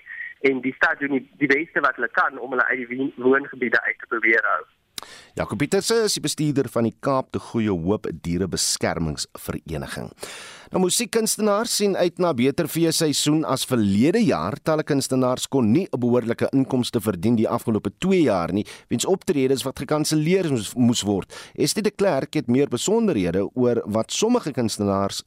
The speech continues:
Speaker 2: vir die feesgety beplan.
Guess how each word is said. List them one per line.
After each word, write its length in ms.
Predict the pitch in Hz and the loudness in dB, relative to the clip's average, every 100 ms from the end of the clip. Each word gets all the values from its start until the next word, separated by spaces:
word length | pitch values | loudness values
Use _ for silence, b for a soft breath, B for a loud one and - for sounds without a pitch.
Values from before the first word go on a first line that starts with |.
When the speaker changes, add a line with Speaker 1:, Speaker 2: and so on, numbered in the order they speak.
| - | -8
Speaker 2:
vir 100 | 131 | -4
die 420 | 101 78 69 180 - | -4 -4 0 0 0
feesgety 1080 | - 127 95 - 92 - 98 - - 87 73 - | -4 -2 -2 -2 -6 -4 -4 -2 -2 -2 -4 -6
beplan. 340 | 90 78 71 | -10 -8 -8